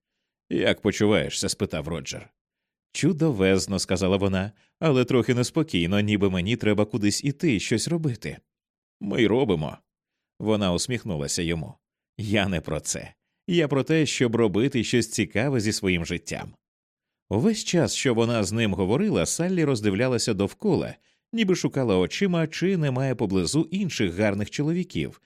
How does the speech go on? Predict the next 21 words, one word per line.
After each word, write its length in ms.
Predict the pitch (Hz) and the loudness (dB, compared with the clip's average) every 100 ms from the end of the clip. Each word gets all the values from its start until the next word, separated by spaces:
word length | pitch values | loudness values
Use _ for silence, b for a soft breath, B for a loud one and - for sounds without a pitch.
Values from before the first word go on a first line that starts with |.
| _ _ - | _ _ -6
наче 300 | 160 131 120 | -4 0 4
Роджера 400 | 127 120 113 104 | 4 4 2 2
поруч 400 | 117 107 101 - | 2 2 2 -2
і 80 | 110 | -2
не 120 | 95 | -2
було. 360 | 82 76 - - _ _ _ | -4 -6 -8 -14 _ _ _
Господи, 920 | 110 101 104 67 - - - 64 64 - _ _ _ | -8 -4 -4 -4 -6 -8 -8 -10 -12 -12 _ _ _
як 360 | 190 175 - 110 | 0 2 2 2
же 120 | 127 | 4
вона 340 | 120 113 120 | 4 4 2
злостила 640 | 95 110 101 - 113 90 85 | 2 2 0 0 0 0 0
мене. 400 | 87 73 69 - _ _ _ - | -2 -4 -8 -14 _ _ _ -4
Зараз 380 | 151 147 117 107 | 0 2 2 2
вона 220 | 104 95 | 0 0
почала 420 | 98 - 90 92 | -2 0 0 0
більше 380 | 85 98 - 107 | 0 -2 -2 -2
фальшивити. 760 | 123 127 - 170 - - - - _ _ _ _ _ _ | -2 -4 -4 -6 -8 -14 -18 -20 _ _ _ _ _ _
Вистава 580 | 95 117 143 - 240 214 | 0 2 2 0 0 2
була 260 | 113 113 131 | 4 4 2
чудовою. 760 | - 92 85 69 65 53 - _ _ _ _ - | -2 0 0 -2 -6 -10 -12 _ _ _ _ -4
Мюзикл 580 | 127 226 135 101 95 | 0 2 2 2 2